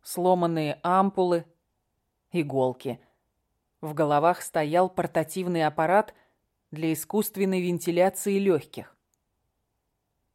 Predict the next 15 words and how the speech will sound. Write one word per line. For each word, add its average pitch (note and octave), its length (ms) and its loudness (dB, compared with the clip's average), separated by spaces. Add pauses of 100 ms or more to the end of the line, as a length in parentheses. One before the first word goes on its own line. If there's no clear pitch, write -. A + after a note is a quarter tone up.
(140)
Врачи D#3 400 -4
пытались F3+ 480 0
сделать F3 480 0
всё F3 240 0
возможное, E3 680 2
но... A#2 300 -6 (1500)
Колосов E3 480 -2
неторопливо F3+ 760 0
обследовал E3+ 680 -2
ванную. B2 560 -8 (1400)
Её E3 360 -2
ремонтировали F3+ 720 0
совсем F#3 540 -2
недавно. F3+ 580 -2 (1080)
Евродизайн, D#3+ 880 -2